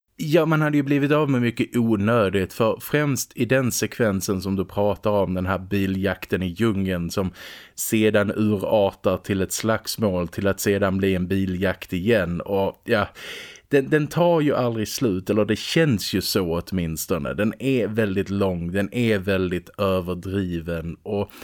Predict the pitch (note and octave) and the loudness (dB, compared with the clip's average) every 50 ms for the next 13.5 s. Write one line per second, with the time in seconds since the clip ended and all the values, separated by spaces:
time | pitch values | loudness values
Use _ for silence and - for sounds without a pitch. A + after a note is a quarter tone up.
0 | - - - - - _ _ _ - B2+ C#3 D3 D#3 C#3+ C3+ D#3+ E3+ E3 D3 - | -20 -20 -20 -20 -20 _ _ _ -2 0 2 4 4 4 4 2 2 0 0 0
1 | - C#3 B2+ A2 B2+ C3 B2 A#2+ A2+ A#2 A#2 A#2 A#2 A2+ G#2+ A#2+ A#2+ A#2+ A#2+ A#2 | 0 0 0 2 2 2 2 2 2 2 0 0 0 0 0 0 0 2 0 -2
2 | - - - B2+ B2 A2+ A2 A2+ G#2+ G2+ - - - B2 C3+ C3+ A#2 G#2+ C3 C#3 | -2 -2 0 0 0 2 0 0 -2 -2 -2 -2 -2 0 2 2 2 2 2 2
3 | C#3+ C3+ B2 A2 G#2+ G2+ F#2+ - G#2+ G2 - - A2+ G2 F#2 - - - G2+ G2+ | 2 2 2 2 0 0 0 0 -2 -2 -2 -2 -4 -4 -4 -6 -6 -2 0 0
4 | F#2+ F#2+ F#2+ - G2 G2 G2+ G2 G2+ G2 F#2 F#2 F2+ F2+ F2 - - - - G2 | 0 0 -2 -2 0 0 2 2 2 0 0 -2 -2 -4 -4 -4 -6 -4 -4 -6
5 | - - - - - F2 - - - G#2 G2+ F#2+ F2 E2+ - F#2+ F2 D#2+ E2 E2+ | -4 -6 -6 -6 -6 -6 -6 -2 -2 0 0 0 -2 -2 -2 -2 -2 -2 -2 -2
6 | E2+ E2+ E2+ E2+ - - - - - - - _ - - C3+ B2 A#2 G#2 - - | 0 0 -2 -2 -4 -8 -16 -18 -20 -20 -20 _ -4 0 2 2 2 0 0 0
7 | G2+ F#2+ F2+ - - D2+ D2+ E2+ F#2 F2+ E2+ E2+ G2 G2 F2 E2 D#2+ E2 E2+ - | 0 0 0 0 -2 -2 -2 -2 -2 -2 -2 -2 0 0 0 0 -2 -4 -4 -4
8 | F2+ E2+ D#2+ - - G2 E2+ - - - G2 E2+ D#2 D#2+ - - - G#2 - - | -4 -4 -4 -4 -4 -6 -4 -4 -4 -2 -2 -2 -2 -4 -8 -6 -4 -4 -2 0
9 | A2 A2+ G#2+ G2+ F#2+ F2+ F2+ F2+ F#2 - - G2+ F2+ F2 D#2+ D#2+ D#2+ - _ - | 0 0 0 0 0 -2 -2 -2 -4 -4 -4 -4 -4 -4 -6 -8 -10 -12 _ -2
10 | C3 B2+ B2 G#2+ - - - - A2 G2+ G2+ G2 G2 G#2 A#2 G2+ - - - - | -2 -2 -2 -2 -8 -8 -2 0 0 0 0 0 -2 -2 -4 -4 -6 -8 -6 -6
11 | F2+ - - F#2+ F2 F2 F2 F#2 A2+ C#3 D3 D3 C#3+ C3+ - - - C#3 C3 B2 | -6 -4 -4 -4 -4 -2 0 0 0 2 2 2 2 0 -2 -2 -2 0 0 0
12 | - - A#2+ A2 G#2 F#2 E2+ - - - - - F#2 E2+ E2 E2+ E2 D#2+ - - | 0 -2 0 0 0 0 -2 -6 -10 -10 -4 -2 -2 0 0 -2 -4 -4 -6 -4
13 | - G2 F2 E2 E2 D#2+ C#2 B1+ A1+ | -2 -2 -2 -2 -4 -6 -6 -8 -10